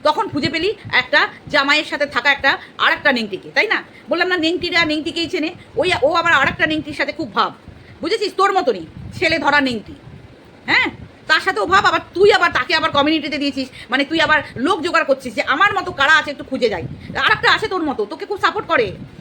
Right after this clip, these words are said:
ওকে একটু কমিউনিটি দিয়ে দিস, ওকে একটু দিয়ে দিস, তাহলে তোদের তিনটে নেংটি বেশ ভালো মানাবে, তোদের তিনটে নেংটিকে বেশ ভালো মানাবে। ও খুলে বেড়ায়, ও খুলে বেড়ায়, আর ওই মুটকিটা যেটাকে তুই দিয়েছিস,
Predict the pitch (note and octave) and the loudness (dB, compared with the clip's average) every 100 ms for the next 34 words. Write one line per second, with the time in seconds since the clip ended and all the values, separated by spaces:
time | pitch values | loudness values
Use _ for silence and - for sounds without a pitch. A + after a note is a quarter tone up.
0 | - - A4 A#4 A#4 G4+ G#4 G#4+ G4 E4 | -4 -2 0 0 -2 -2 -2 -2 -2 -2
1 | C4+ G3 - - - - - - - A#3 | -2 -4 -10 -16 -20 -20 -20 -14 -8 -4
2 | G4 G4+ D4+ G4+ G#4 C4+ - - - - | -2 0 0 2 2 0 -8 -20 -20 -20
3 | - - C4 C#4+ C#4+ - D#4 D4+ D#4 C#4+ | -12 -2 0 0 -2 -2 -2 0 0 0
4 | D#4 D4+ - A3 D#4 C#4+ D#4 D4 G#3 - | -2 -6 -2 0 2 2 2 2 -2 -8
5 | - - - - - - - - - B3 | -20 -20 -20 -20 -20 -20 -20 -10 2 4
6 | D4 D4 C#4+ E4 D4+ C#4+ F#4+ F4 A3+ D4 | 4 -2 -2 0 0 -2 -4 -6 -2 -2
7 | F#4 G4 G4 F#4 A#3+ E3+ - - C4+ F4+ | 2 2 2 4 2 0 -8 2 2 4
8 | F4 F#4 E4+ F#4+ G#4 - - E4 F4 E4 | 2 4 4 4 2 0 2 2 2 4
9 | E4 E4 F4+ - - C4 C4 C#4 A#3 A#3 | 4 4 2 -2 -2 0 2 2 0 0
10 | E4 E4+ F4+ F#4 A#4+ - - - C#4 C#4+ | -2 0 2 2 2 -4 -20 0 2 2
11 | B3+ C#4+ C4+ D4+ A4 A#4+ | -2 -2 -2 2 2 0